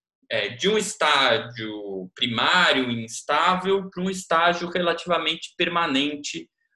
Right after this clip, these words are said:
ou de clímax, né? Quer dizer, essa sucessão de estágios, de equilíbrios.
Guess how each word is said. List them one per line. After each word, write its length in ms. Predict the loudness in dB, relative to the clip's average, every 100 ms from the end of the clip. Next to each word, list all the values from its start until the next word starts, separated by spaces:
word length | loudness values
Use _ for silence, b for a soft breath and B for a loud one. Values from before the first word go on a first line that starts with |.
| _
ou 200 | 2 2
de 180 | 2 -4
clímax, 640 | -4 -4 -4 -10 _ -20 _ _ -2
né? 180 | -2
Quer 120 | -2 -6
dizer, 220 | -6 -4
essa 280 | -6 -4 -6
sucessão 920 | -6 -10 -8 -2 -2 0 0 0 0
de 120 | -4
estágios, 840 | -6 -4 2 4 4 0 -6 -12
de 120 | -4 -4
equilíbrios. 720 | -4 -8 -4 -2 -4 -8